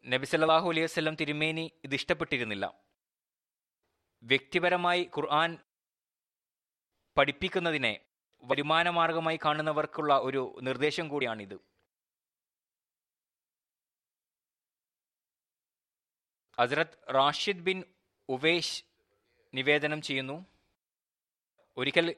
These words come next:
നബി സല്ലല്ലാഹു അലൈഹി വസല്ലം തിരുമേനി ഹസ്രത്ത് ഉബാദ ബിൻ സാമിത്തിനെ കാണുന്നതിന് വേണ്ടി പോയി. അദ്ദേഹം രോഗിയായിരിക്കുന്ന സമയത്ത് നബി സല്ലല്ലാഹു അലൈഹി വസല്ലം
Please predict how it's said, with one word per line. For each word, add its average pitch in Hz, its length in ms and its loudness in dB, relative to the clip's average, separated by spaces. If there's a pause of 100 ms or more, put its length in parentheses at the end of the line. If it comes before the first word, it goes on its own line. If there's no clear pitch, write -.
നബി 135 140 0
സല്ലല്ലാഹു 160 500 2
അലൈഹി 160 140 0
വസല്ലം 160 380 -2
തിരുമേനി 143 600 -6 (1900)
ഹസ്രത്ത് 143 420 0 (120)
ഉബാദ 143 380 4
ബിൻ 170 280 0 (100)
സാമിത്തിനെ 156 580 0
കാണുന്നതിന് 156 500 0
വേണ്ടി 139 280 -2
പോയി. 104 300 -8 (1600)
അദ്ദേഹം 151 360 2 (280)
രോഗിയായിരിക്കുന്ന 143 720 0
സമയത്ത് 110 460 -4 (4000)
നബി 120 120 -4
സല്ലല്ലാഹു 165 520 4
അലൈഹി 165 160 0
വസല്ലം 170 440 -2